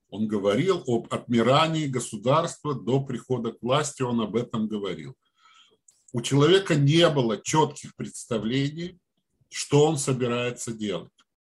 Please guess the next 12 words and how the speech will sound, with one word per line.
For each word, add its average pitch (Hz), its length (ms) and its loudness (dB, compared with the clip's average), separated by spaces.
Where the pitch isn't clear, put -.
В - 140 -16
сложившихся 139 680 0
условиях, 143 800 -2
там, 139 340 4
где 117 340 -2
он 123 200 0
захватил 127 540 0
власть 120 500 0
в - 80 -20
какой-то 135 540 -2
слабый 110 920 -2
момент, 113 600 0